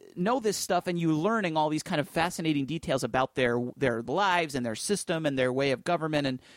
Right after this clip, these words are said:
so that was all kind of a, maybe an extra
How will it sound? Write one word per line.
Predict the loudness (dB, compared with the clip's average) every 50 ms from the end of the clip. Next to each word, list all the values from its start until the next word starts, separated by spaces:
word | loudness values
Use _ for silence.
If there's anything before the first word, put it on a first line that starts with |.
| -20 -16 -8
so | -4 0 2 2 2 0 -2 -6 -20 -20 _ _ _ _ _ _ _ _ -20 -20 -16
that | -16 -8 -2 0 0 0 0 0
was | 0 0 2
all | 2 2 2 2 0 0
kind | -2 -2 0 2
of | 2 0
a, | 0 0
maybe | -2 -2 0 -2
an | -2 0
extra | 0 -2 -2 -2 -2 0 0 0 0